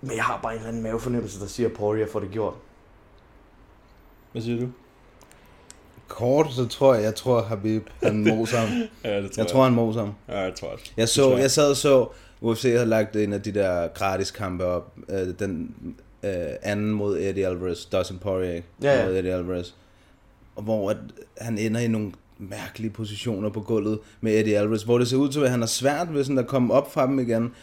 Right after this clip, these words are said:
Speaker 3: og det bliver ikke bare svært med, hvis det er Habib, der er ovenpå ham. Altså,
Speaker 2: Nej.
Speaker 3: så bliver det nærmest umuligt.
Speaker 2: Mm. Jeg
Speaker 3: Så
Speaker 2: tror, ja, ja.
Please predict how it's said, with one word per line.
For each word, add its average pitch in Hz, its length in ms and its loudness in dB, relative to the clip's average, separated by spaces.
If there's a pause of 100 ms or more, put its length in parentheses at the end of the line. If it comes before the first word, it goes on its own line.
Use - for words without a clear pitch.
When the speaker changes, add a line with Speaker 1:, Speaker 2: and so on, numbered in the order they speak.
(140)
Speaker 3:
og 107 200 0
det 110 200 4
bliver 113 240 2
ikke 110 200 0
bare 107 220 0
svært 104 420 -2
med, 98 600 -2
hvis 101 200 -4
det 104 120 -2
er 101 40 -2
Habib, 101 380 0
der 101 60 0
er 95 60 0
ovenpå 95 280 -4
ham. 92 240 -4
Altså, 95 160 -2
Speaker 2:
Nej. 101 60 -2
Speaker 3:
så 101 100 -2
bliver 104 220 2
det 92 340 0
nærmest 98 360 -4
umuligt. 107 420 -4 (140)
Speaker 2:
Mm. 107 220 -6 (160)
Jeg 127 140 2
Speaker 3:
Så 101 60 2
Speaker 2:
tror, 139 240 4
ja, 113 220 0 (180)
ja. 117 160 2